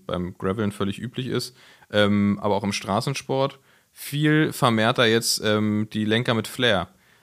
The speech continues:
Das heißt, die, ähm, die sind oben, da wo die Bremsen sind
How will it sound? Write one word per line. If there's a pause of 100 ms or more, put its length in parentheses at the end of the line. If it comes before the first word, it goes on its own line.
(120)
Das
heißt,
die,
ähm, (800)
die
sind
oben,
da
wo
die
Bremsen
sind